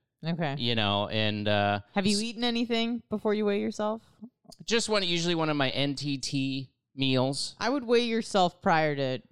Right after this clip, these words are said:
Speaker 1: to breakfast.
Speaker 2: That's probably the time to do it. I don't have a scale, and that's kind of on purpose at my house.
Speaker 1: Oh, you don't have a scale? Okay.
Speaker 2: No,
Speaker 1: Okay, okay.
Speaker 2: I, I don't wanna know generally. My, my
Speaker 1: Wait, you don't wanna know generally,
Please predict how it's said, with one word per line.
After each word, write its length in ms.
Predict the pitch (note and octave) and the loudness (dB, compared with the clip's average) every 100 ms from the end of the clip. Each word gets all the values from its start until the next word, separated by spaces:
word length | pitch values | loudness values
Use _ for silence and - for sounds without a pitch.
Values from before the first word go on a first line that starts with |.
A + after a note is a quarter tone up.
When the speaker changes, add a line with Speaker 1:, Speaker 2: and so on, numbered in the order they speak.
| _ | _
Speaker 1:
to 180 | C#3+ C3 - _ _ _ _ _ B2 | -8 -8 -12 _ _ _ _ _ _
breakfast. 600 | C#3+ C3 - C2+ - - - _ _ _ - | -6 -6 -8 -12 -12 -18 -20 _ _ _ -6
Speaker 2:
That's 180 | F3+ F3 | -2 -2
probably 300 | - F#3+ E3+ | 2 4 4
the 120 | D3+ C3 | 2 2
time 260 | D3 C#3+ | 2 2
to 80 | C3 | 2
do 220 | B2 C3 | 2 4
it. 60 | C3 | 4
I 100 | C3 | 4
don't 140 | E3 | 4
have 140 | D#3 C3 | 4 2
a 40 | |
scale, 560 | - B2+ A#2 A#2 A#2 - - | 0 2 4 4 2 -6 -4
and 140 | A#2+ A2+ | 0 2
that's 160 | G#2+ | 2
kind 180 | C3 A2+ | 2 2
of 80 | G#2 | 2
on 120 | G2 | 0
purpose 520 | G#2+ G2 - - - - | 2 0 -2 -8 -10 -2
at 100 | A#2 | -2
my 160 | G#2+ G2 | 0 -2
house. 400 | G2 D2 - - | -4 -8 -14 -4
Speaker 1:
Oh, 160 | C4 C4 | 2 4
you 120 | A3 | 4
don't 120 | G3 F#3+ | 2 0
have 60 | |
a 40 | E3 | -4
scale? 140 | D#3+ F3+ | -4 -4
Okay. 240 | E3 A#2+ | -2 -2
Speaker 2:
No, 220 | A#2+ A2+ F#2+ | 2 4 4
Speaker 1:
Okay, 240 | G2+ A2 | 4 2
okay. 40 | A2 | 2
Speaker 2:
I, 120 | A#2+ | 2
I 20 | |
don't 200 | A#2+ A#2 | 2 2
wanna 200 | A2+ G#2+ | 0 -2
know 400 | G#2+ G#2+ G2 G2 G#2 | 0 0 0 -4 -8
generally. 420 | - A2+ G#2+ G2+ | -2 0 2 0
My, 220 | G#2+ A2+ F#2 | 0 -2 -2
my 460 | A2+ A2 G#2 G#2+ G#2+ | -2 0 0 0 0
Speaker 1:
Wait, 140 | G#3+ | -2
you 80 | G#3+ | 4
don't 160 | C4 | 4
wanna 140 | D4+ C#4+ | 4 2
know 180 | C4+ A3 | 2 2
generally, 840 | E3+ A#3+ B3 F#3+ D#3 C#3+ C#3+ - | 2 2 4 4 4 2 0 -4